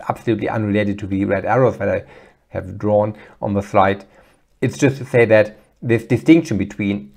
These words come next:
H and Z, we don't see that in the graph, so it's just not there. It's, it's not there. Let's erase it.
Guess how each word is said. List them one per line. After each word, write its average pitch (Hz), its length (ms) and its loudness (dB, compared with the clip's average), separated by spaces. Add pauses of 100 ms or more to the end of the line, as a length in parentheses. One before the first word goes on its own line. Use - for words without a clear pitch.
H 135 360 2
and 104 260 -2
Z, 104 380 -6 (600)
we 131 140 0
don't 127 220 4
see 143 180 -6
that 110 160 4
in 104 120 -4
the 101 80 -4
graph, 87 420 -2
so 95 120 -8
it's 101 140 -10
just - 240 -4
not 101 220 0
there. 87 260 -6 (760)
It's, - 220 -12
it's - 200 -12
not 95 160 -4
there. - 220 -10 (340)
Let's - 220 -16
erase - 260 -14
it. - 140 -20